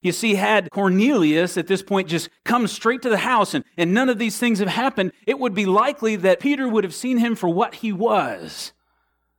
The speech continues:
that he was a Roman soldier, a Gentile, someone who it would have been unclean for him to have spent time with him, to go and minister to him.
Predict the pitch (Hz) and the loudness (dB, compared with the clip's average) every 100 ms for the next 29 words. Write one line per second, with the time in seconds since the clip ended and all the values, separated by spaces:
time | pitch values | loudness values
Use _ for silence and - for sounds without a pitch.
0 | _ 151 165 170 151 151 160 170 151 - | _ -2 2 0 0 2 2 2 0 -2
1 | 175 175 139 131 131 131 170 180 170 131 | -2 0 -2 -2 -2 0 -2 -2 -2 0
2 | 120 113 - 196 170 160 190 202 208 190 | 0 -2 -2 2 2 2 2 2 2 -2
3 | - 190 165 214 208 233 233 - 247 269 | -4 -8 -2 0 2 2 0 -2 0 2
4 | 262 233 196 165 170 151 127 - 185 151 | 2 2 0 0 0 0 0 -2 0 0
5 | - _ 170 - - 175 - 190 226 220 | -2 _ -4 -4 -4 -4 -4 -4 0 0
6 | 165 151 139 139 208 208 165 180 220 226 | 0 0 -2 0 2 2 2 0 0 -2
7 | - 147 - 139 120 113 98 | -2 -6 -2 -2 0 -2 -6